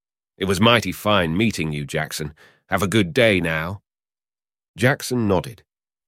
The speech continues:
"The pleasure was all mine, Mister Elliot." But Elliot had already disappeared into his room.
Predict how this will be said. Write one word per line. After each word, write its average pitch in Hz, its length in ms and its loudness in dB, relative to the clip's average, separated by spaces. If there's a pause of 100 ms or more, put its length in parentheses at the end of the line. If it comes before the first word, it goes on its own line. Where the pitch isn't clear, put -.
"The 76 100 -8
pleasure 78 460 -2
was 76 180 -8
all 87 220 0
mine, 69 560 -4
Mister - 260 -10
Elliot." - 420 -14 (580)
But 101 180 0
Elliot 95 400 2
had 92 120 -4
already 90 380 0
disappeared 78 720 -6
into 76 180 -6
his 73 220 -8
room. 76 360 -4